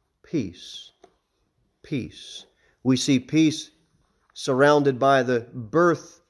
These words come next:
of Christ. We see peace surrounded by the life of Jesus Christ. Jesus said unto the sea, "Peace, be still." And the wind ceased,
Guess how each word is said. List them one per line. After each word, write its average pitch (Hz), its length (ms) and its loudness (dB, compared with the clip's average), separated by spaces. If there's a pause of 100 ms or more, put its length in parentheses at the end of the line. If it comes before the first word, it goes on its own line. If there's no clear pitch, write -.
(120)
of - 180 -8
Christ. 104 600 -8 (1500)
We 190 200 2
see 196 600 -2
peace 196 520 -2 (120)
surrounded 170 680 2
by 160 400 6
the 151 180 0
life 160 720 0 (420)
of 120 160 -4
Jesus 117 480 -6
Christ. 98 420 -6
Jesus 156 360 -2
said 170 160 2
unto 143 160 0
the 120 100 -8
sea, 175 480 0 (760)
"Peace, - 480 -2 (720)
be 143 140 0
still." 131 460 -2 (1040)
And 120 100 -2
the 120 80 -2
wind 139 220 2
ceased, 131 500 -8